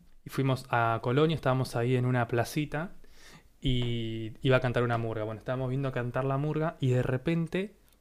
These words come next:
se corta la luz en todo el casco histórico de, de Colonia, que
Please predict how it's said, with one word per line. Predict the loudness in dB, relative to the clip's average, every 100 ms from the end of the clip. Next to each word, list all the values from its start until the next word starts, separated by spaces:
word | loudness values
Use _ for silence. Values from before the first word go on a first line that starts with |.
| _ _
se | _ -4 -4
corta | 0 0 2 0
la | 0
luz | -2 -4 -10 -20 _ _ _
en | -4 0
todo | 4 4
el | 4 0
casco | -2 -2 -2 -2
histórico | 0 0 0 2 0
de, | 0 -2 -4
de | -4 0
Colonia, | 2 4 4 2
que | 0 -6